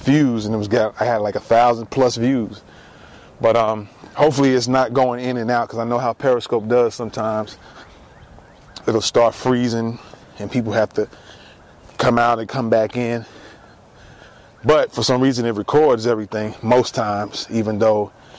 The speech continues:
it'll freeze to you guys watching it. But, um, yeah, so this plane has just flew by. It, it hasn't left a long trail. Just the trail keeps following the plane. So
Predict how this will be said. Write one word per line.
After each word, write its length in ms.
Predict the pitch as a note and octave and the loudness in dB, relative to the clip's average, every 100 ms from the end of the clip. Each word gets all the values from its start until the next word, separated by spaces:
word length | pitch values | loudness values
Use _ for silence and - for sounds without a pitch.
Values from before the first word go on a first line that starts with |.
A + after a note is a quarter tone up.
| - | -8
it'll 180 | - G2+ | -2 -2
freeze 420 | - - A2+ A2 - | -2 0 0 0 -4
to 140 | G#2+ | -4
you 180 | G2+ G#2+ | -2 0
guys 380 | G#2 G2+ F#2+ G2 | 2 2 0 -2
watching 420 | G2+ G#2 - F#2+ | 0 -2 -6 -14
it. 100 | - A#2+ | -12 -4
But, 140 | G#2+ | -2
um, 220 | G#2 G2+ - - - - - - | -2 -6 -12 -20 -20 -20 -20 -6
yeah, 180 | C3+ B2+ | 2 2
so 180 | G#2+ A2+ | 2 0
this 180 | D#3 - | 0 -2
plane 400 | - D3+ C#3+ C#3 | -2 0 2 -2
has 120 | C3+ | -4
just 160 | C3+ - | -6 -2
flew 220 | C3+ C3 | 0 2
by. 260 | C3 B2+ | 4 4
It, 260 | B2+ B2+ - | 2 -2 -4
it 100 | A#2+ | -8
hasn't 420 | - C3 B2 A#2 | 0 0 2 0
left 200 | A#2+ A2+ | 0 0
a 80 | A2+ | -2
long 360 | A2 A2+ A2 A2 | 0 0 -2 -6
trail. 460 | - C3 A#2 A2+ | 0 2 2 0
Just 280 | G#2 - - | -2 -6 -6
the 80 | C3+ | -8
trail 320 | - C#3 A#2+ | 2 4 4
keeps 240 | - C#3 | 0 -8
following 460 | - A#2+ B2 A2+ G#2 | 0 2 4 2 -4
the 60 | G#2 | -4
plane. 400 | A#2+ A2 G2+ G2+ | -4 -4 -6 -6
So 280 | G2+ G2+ | -2 -2